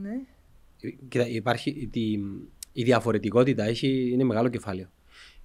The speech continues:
Speaker 2: Έχουμε
Speaker 1: Ναι.
Speaker 2: την αποδοχή διαφορετικότητας φύλων.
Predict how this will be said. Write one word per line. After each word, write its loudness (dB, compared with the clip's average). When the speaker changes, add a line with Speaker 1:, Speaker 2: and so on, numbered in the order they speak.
Speaker 2:
Έχουμε 2
Speaker 1:
Ναι. 2
Speaker 2:
την 4
αποδοχή 2
διαφορετικότητας 4
φύλων. 4